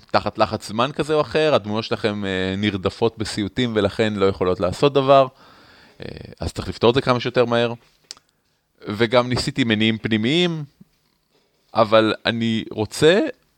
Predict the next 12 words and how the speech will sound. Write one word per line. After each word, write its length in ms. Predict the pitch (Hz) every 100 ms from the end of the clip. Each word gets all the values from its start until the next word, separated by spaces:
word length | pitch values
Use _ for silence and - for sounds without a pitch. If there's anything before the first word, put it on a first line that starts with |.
| _ _ 85 _ -
מנוע 400 | 110 110 135 151
מכני, 640 | 120 - 107 104 135 302 - _ _ _ _ _ _ -
סופר 340 | - 214 180
פשוט, 340 | - 107 127 175
כי 100 | 117
אנחנו 180 | 101 101
עדיין 200 | 110 107
מדברים 320 | 101 104 101
על, 160 | 95
אה, 200 | 95 92
גורל 260 | 87 95 101
מואץ, 500 | 95 90 175 -